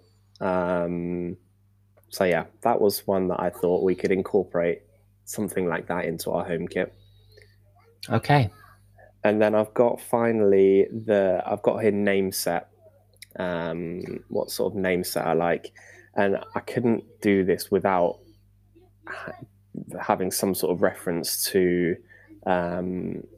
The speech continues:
Speaker 1: one of the shirts that also I've talked about quite a lot, and that's the Chelsea centenary shirt that they wore in the F A Cup.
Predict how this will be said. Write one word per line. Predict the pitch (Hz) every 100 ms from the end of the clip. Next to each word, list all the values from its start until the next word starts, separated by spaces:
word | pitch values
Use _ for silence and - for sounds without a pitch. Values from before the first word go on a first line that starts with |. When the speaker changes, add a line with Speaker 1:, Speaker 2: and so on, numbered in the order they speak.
| _ - -
Speaker 1:
one | 104 98
of | 92
the | 92
shirts | - 90 -
that | -
also | 107 - 196
I've |
talked | - - -
about | -
quite | - - 90
a |
lot, | 87 87 - _ - _ -
and | 92 92
that's | 85 -
the | - 98 92 92 -
Chelsea | - 107 101 95 - 92 87 92 - _ _
centenary | - - 98 98 98 92 87 85 87 92 - _ -
shirt | - - 87 -
that | 87
they | 92
wore | 92 90
in | 90
the |
F | 87 -
A | 85
Cup. | - 90 87